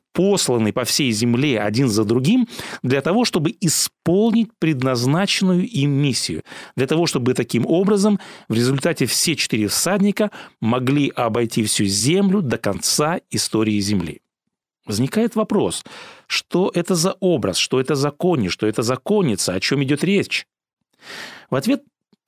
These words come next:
э, мы можем найти, э, в книге пророка Захарии. Пророк Захария в первой главе и в шестой главе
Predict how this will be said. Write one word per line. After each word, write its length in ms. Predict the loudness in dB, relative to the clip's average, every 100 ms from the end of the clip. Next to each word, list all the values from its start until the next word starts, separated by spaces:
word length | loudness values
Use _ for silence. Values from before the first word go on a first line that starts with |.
| -4
э, 400 | 0 2 2 2
мы 180 | 2 4
можем 400 | 4 4 2 2
найти, 580 | 2 0 0 2 2 0 _ _ _ -6
э, 280 | -2 0 -2
в 80 | 0
книге 320 | 2 2 2
пророка 400 | 0 0 0 0
Захарии. 760 | 0 0 -2 0 0 -4 -8 _ -20 -20 -20 -20 _
Пророк 360 | -4 0 2 2
Захария 720 | 0 0 -2 0 2 2 0 -6 _ _
в 160 | -12 -6
первой 360 | 0 0 2 0
главе 320 | 0 2 0
и 240 | 0 -2
в 40 | 0
шестой 600 | 0 0 -2 0 0 2
главе 420 | 2 2 2 0